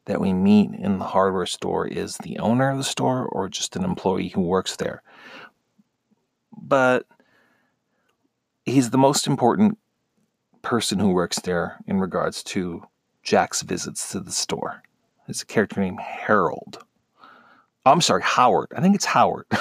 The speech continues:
<laughs> Harold, Howard, I don't know. I think it's Howard. And Howard is really old. And that's part of his character's personality.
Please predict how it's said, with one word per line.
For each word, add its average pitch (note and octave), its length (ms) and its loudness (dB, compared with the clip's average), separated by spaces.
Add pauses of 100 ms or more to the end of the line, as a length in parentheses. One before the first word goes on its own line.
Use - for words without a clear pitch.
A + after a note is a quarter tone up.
(400)
<laughs> - 520 -2
Harold, F2 440 0
Howard, F2 360 2
I G2 160 4
don't D2+ 140 -4
know. - 300 -10
I A#2 60 -2
think A#2+ 140 -4
it's - 80 -10
Howard. - 280 -6 (1400)
And F#2 500 0
Howard G2+ 400 2
is - 160 -4
really F2+ 840 -2
old. E2 380 -4
And A2 100 2
that's C3 200 2
part B2+ 280 2
of G2+ 140 0
his F#2 540 -4
character's - 680 -4
personality. D#2+ 920 -6